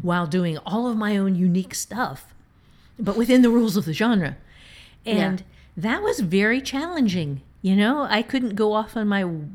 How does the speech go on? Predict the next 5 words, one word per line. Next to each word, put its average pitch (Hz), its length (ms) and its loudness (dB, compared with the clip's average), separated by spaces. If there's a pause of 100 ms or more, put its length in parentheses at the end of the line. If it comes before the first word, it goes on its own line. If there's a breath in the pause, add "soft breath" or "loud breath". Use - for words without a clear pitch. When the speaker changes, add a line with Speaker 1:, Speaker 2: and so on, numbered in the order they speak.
(220)
Speaker 1:
wild 196 760 -4 (320)
hair 202 600 0
races 180 840 -6
down 196 460 -6
side 196 420 -6